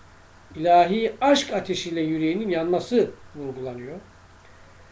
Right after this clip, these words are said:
Yüreği aşk ateşiyle yanmayan hamlıktan kurtulup pişmek ve yanmak halini elde edemez.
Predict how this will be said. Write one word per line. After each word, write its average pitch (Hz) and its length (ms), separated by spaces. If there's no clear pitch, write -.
Yüreği 254 400
aşk 233 260
ateşiyle 240 480
yanmayan 185 580
hamlıktan 208 680
kurtulup 175 480
pişmek 220 580
ve 175 80
yanmak 180 680
halini 160 360
elde 156 360
edemez. 139 380